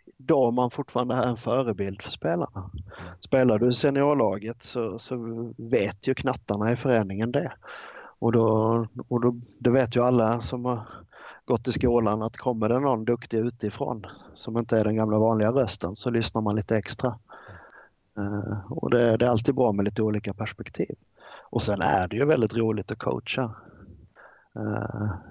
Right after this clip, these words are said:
Speaker 1: de gångerna man har stått på sidlinjen och coachat så har man ju inte röst på, på två, tre dagar efteråt.
Speaker 2: <laughs>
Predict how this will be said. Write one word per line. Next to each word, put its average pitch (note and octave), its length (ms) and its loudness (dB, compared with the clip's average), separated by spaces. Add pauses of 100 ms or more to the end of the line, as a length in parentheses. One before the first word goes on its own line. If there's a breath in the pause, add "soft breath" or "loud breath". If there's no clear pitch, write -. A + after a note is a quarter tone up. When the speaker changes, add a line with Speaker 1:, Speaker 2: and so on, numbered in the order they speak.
(480 loud breath)
Speaker 1:
de A#2 180 4
gångerna A#2 380 4
man A#2 160 2
har A2+ 60 2
stått - 300 -4
på A#2+ 80 -8
sidlinjen A2+ 520 2
och A#2+ 80 -4
coachat B2+ 480 0
så A#2+ 100 -4
har A#2+ 120 -2
man A#2+ 120 2
ju B2 60 0
inte A#2+ 160 -2
röst A2+ 400 -2
på, A#2 240 -4 (140)
på - 80 -8
två, A2+ 260 2
tre B2 160 0
dagar A2+ 280 2
efteråt. C3 420 -6
Speaker 2:
<laughs> - 80 -12